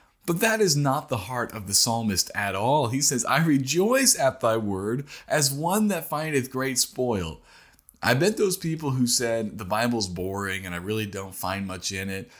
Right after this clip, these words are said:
if I were to cut them a check for a million dollars, they would be having a hallelujah party right now.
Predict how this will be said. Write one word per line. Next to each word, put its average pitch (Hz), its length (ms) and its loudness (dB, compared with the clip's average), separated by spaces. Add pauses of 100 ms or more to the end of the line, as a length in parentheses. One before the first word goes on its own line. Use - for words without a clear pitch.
(160)
if - 320 -2
I 135 140 4
were 165 160 4
to 151 80 2
cut 131 280 -2
them 127 120 0
a 110 60 0
check 113 280 -2
for - 140 -6
a 101 80 0
million 101 380 -2
dollars, 101 480 -2
they 110 160 2
would 107 140 -2
be 92 100 -4
having 98 400 -4
a 90 40 -8
hallelujah 135 760 0
party 95 420 -2
right 98 280 0
now. 87 400 -6